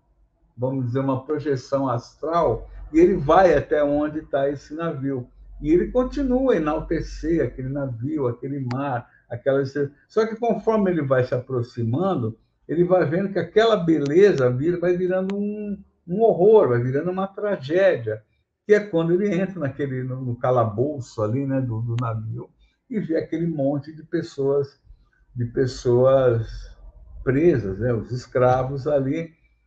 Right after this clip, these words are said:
e ali vai, e ali vai mudando, conforme a poe-, o poema dele vai ficando uma revolta com tudo aquilo, é ele tá vivenciando aquilo, essa é a ideia. Então, você, a, a, a narrativa visual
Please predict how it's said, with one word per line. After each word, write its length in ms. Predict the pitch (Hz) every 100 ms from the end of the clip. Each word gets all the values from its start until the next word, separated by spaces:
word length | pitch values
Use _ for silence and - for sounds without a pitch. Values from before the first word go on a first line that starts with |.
| _ -
e 120 | 202
ali 300 | 185 170 180
vai, 220 | 170 - - _ 156
e 140 | 170
ali 280 | 160 156 185
vai 240 | 175 196
mudando, 580 | 214 233 151 180 214 151
conforme 440 | - 143 - 208
a 40 | 202
poe-, 240 | 190 175
o 160 | 170 -
poema 400 | 156 156 156 131
dele 300 | 127 123 117
vai 280 | - 147 185
ficando 680 | 165 - 143 135 123 117 - _ 120
uma 200 | 135 127
revolta 880 | 127 107 98 127 185 180 - 104 -
com 100 | 113
tudo 280 | 107 120 120
aquilo, 600 | 117 - 151 170 190 190 _ _ _
é 160 | 185 170
ele 260 | 139 165
tá 160 | 165 165
vivenciando 840 | 165 165 165 165 - 147 139 151
aquilo, 420 | 165 160 135 117 113
essa 380 | 123 151 160 - _ -
é 60 |
a 40 | 143
ideia. 400 | 156 135 147 131
Então, 300 | 123 160 175
você, 260 | 175 - -
a, 120 | 131
a, 840 | 131 - 113 120 107 110 110 104
a 20 |
narrativa 580 | 113 120 117 - 208 180
visual 680 | 156 143 123 120 110 104